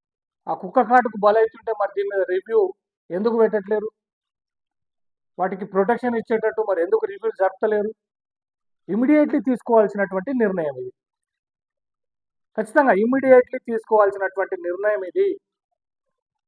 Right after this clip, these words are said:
చిన్న చిన్న పిల్లల్ని కరుస్తున్నాయి, బైకుల మీద ఎవరైనా వెళ్తుంటే పట్టి లాగేస్తున్నాయి, వాటి నుంచి పడి కుటుంబాలు నష్టపోయేటువంటి పరిస్థితులు నిత్యం చూస్తున్నాము.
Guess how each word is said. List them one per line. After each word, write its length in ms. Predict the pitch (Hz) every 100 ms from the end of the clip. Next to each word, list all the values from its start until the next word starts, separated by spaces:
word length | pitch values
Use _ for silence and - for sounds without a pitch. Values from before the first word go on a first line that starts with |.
| _ _ _ _ _ _ _ _ _ _ _ _ _
చిన్న 120 | 208 214
చిన్న 140 | 233 226
పిల్లల్ని 480 | - 220 220 220
కరుస్తున్నాయి, 540 | 202 202 202 226 220 208
బైకుల 360 | 170 196 190
మీద 160 | 220 214
ఎవరైనా 300 | 208 208 -
వెళ్తుంటే 500 | 571 _ _ 214 214 208 -
పట్టి 220 | 180 202
లాగేస్తున్నాయి, 760 | 165 175 196 208 - 214 202 180
వాటి 160 | 170
నుంచి 240 | 170 190 175
పడి 320 | 160 214 294 - _ _ _ _
కుటుంబాలు 520 | 170 170 214 208 202
నష్టపోయేటువంటి 1040 | 185 170 - 175 175 160 151 156 151 147 147 _ _ _ _ _ _ _ _ _ _ _ _ _
పరిస్థితులు 520 | 175 220 220 233 233
నిత్యం 600 | 208 196 190 _ - 247
చూస్తున్నాము. 840 | 240 233 220 - 202 175 175 185